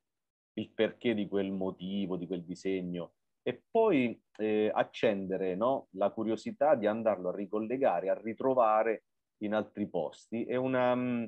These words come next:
è un metalinguaggio, cioè un linguaggio oltre il linguaggio, è un qualcosa che agisce più profondamente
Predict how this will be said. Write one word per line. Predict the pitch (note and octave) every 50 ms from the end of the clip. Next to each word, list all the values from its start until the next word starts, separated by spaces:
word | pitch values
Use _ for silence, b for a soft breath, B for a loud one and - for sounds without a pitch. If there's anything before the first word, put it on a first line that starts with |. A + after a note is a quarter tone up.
| - _ _ _ _ _ _ _ _ _ _ _ _ _ _
è | _ D#3+
un | F#3+ G#3 A#3
metalinguaggio, | C4 C#4 - - A#2 G#2+ G#2+ G2+ G#2+ G#2 G#2 F#2 F2 D#2+ - - _ - F2 E2+ F2
cioè | - - B2+
un | G2+ A2 A#2+
linguaggio | C3 D#3 E3+ F#3 A3 A#3+ F#3 - B2+
oltre | B2 A#2+ - G2+ G#2
il | G2+ F#2+
linguaggio, | F#2+ F#2+ F#2 F#2+ G#2 G2+ D#2+ C#2+ - _ _ F2+
è | F#2+
un | A#2 C3 B2
qualcosa | G#2+ C3 C3 B2+ - _ F#3 G3 F3 - G#2+ F#2
che | - - G2 F#2+ F2 - _ _ _ _ _ _ _
agisce | G2+ G#2 G#2+ A2 G#2+ A#2 C3 C3 B2 - - - - A2+ G#2+ G#2+ - - _ _ _ _ _ _ _
più | _ E3+ F#3+ F#3
profondamente | - C#3 C3+ - - A2+ A2+ A2+ G#2+ G#2 F#2 F#2 G#2 G2 F2 D#2 D2+ D#2 _ _ E2+ D#2+ - -